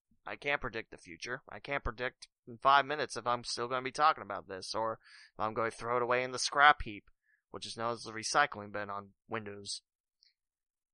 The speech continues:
I'm, I know there's probably, uh,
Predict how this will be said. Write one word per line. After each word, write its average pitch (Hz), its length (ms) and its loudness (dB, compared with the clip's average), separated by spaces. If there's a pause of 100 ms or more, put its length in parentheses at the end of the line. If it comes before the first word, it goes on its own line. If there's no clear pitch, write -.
(1400)
I'm, 269 280 2 (840)
I 262 160 -4
know 208 220 8
there's 151 260 -2
probably, 151 560 0 (1800)
uh, 117 180 -4